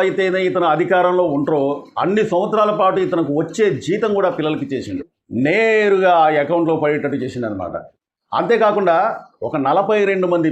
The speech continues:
పిల్లల కంటే ఐదు ఐదు వేల రూపాయలు చొప్పున చూసుకుంటే రెండు లక్షల పదివేల రూపాయలు అవుతుంది. సరే, పవన్ కళ్యాణ్ గారికి ఇంకా డబ్బులు అనేది ఎక్స్ట్రా మిగులుతున్నాయట.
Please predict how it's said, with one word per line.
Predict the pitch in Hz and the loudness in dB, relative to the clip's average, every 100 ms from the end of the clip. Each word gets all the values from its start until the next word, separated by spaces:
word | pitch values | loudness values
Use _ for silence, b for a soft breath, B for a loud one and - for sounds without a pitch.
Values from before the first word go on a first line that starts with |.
| 147 | 0
పిల్లల | 165 208 214 | 0 2 2
కంటే | 202 175 143 180 233 - - 131 | 0 0 0 0 -4 -10 -2 0
ఐదు | 202 226 | 2 2
ఐదు | 220 208 | 2 2
వేల | 196 | 2
రూపాయలు | 196 190 175 | 2 0 0
చొప్పున | 156 196 180 | -2 -2 -2
చూసుకుంటే | 160 175 139 131 196 202 _ _ _ _ _ _ | -2 -2 0 -2 -2 -8 _ _ _ _ _ _
రెండు | - 143 214 240 | -4 -2 2 4
లక్షల | 208 202 190 160 | 2 2 -2 0
పదివేల | 165 160 170 | 0 0 0
రూపాయలు | 180 180 147 | 0 0 -2
అవుతుంది. | 120 110 | -4 0
సరే, | 226 190 | 0 2
పవన్ | 175 233 226 | 0 2 0
కళ్యాణ్ | 220 202 190 | 0 2 2
గారికి | 175 160 214 220 185 | 0 0 -2 -4 -4
ఇంకా | 180 226 | 0 2
డబ్బులు | 233 226 226 | 2 2 0
అనేది | 208 220 196 | 0 0 0
ఎక్స్ట్రా | 196 208 226 | -2 -2 -2
మిగులుతున్నాయట. | 175 190 190 180 135 | 0 0 0 0 0